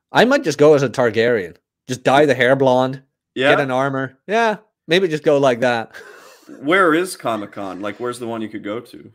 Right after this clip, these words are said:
Speaker 1: Uh, Utrecht.
Speaker 2: Oh,
Speaker 1: So
Speaker 2: so, okay,
Speaker 1: Utrecht.
Speaker 2: they do come to the country. Okay.
Speaker 1: Yeah, they
Speaker 2: Yeah.
Speaker 1: do come to the country. I was thinking about that. I was like, "Oh, it's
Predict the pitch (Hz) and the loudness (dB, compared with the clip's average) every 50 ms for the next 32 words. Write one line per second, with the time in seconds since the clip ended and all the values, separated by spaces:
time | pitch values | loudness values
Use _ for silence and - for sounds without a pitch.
0 | _ _ - 139 139 143 147 147 139 139 139 - _ _ - 160 165 - - 104 | _ _ 0 2 4 6 6 6 4 2 0 -4 _ _ -6 -6 -6 -4 -8 -10
1 | 80 - - - - _ _ _ _ _ _ _ _ - 151 143 113 101 - 135 | -10 -10 -14 -20 -20 _ _ _ _ _ _ _ _ -4 -2 -2 -2 -4 -4 -4
2 | 131 120 - 120 113 107 101 110 120 120 113 127 123 110 - 127 110 110 104 95 | -4 -2 -2 -4 -6 -6 -6 -6 -6 -6 -6 -8 -10 -8 -8 -10 -8 -8 -10 -12
3 | - - 107 98 101 - 64 92 107 - 107 95 95 101 113 - _ 202 302 466 | -16 -14 -16 -16 -16 -16 -16 -16 -14 -12 -12 -12 -12 -14 -16 -8 _ -2 -2 -2
4 | 440 339 254 247 247 202 175 190 - - 151 151 151 147 127 113 101 117 113 117 | -2 -2 -2 -4 -2 -2 -6 -6 -6 -8 -8 -4 -4 -4 -4 -4 -6 -6 -8 -8
5 | - - 98 98 113 147 202 - - - 190 170 160 165 143 135 113 110 110 107 | -8 -10 -6 -2 -2 -2 -2 -4 -2 -2 -2 -2 -2 -4 -4 -2 0 0 0 0
6 | - 110 107 104 95 85 92 95 - 113 104 107 - 233 254 220 - - - | 0 -2 -2 -2 -4 -6 -10 -12 -12 -12 -10 -8 -8 -8 -8 -8 -12 -14 -18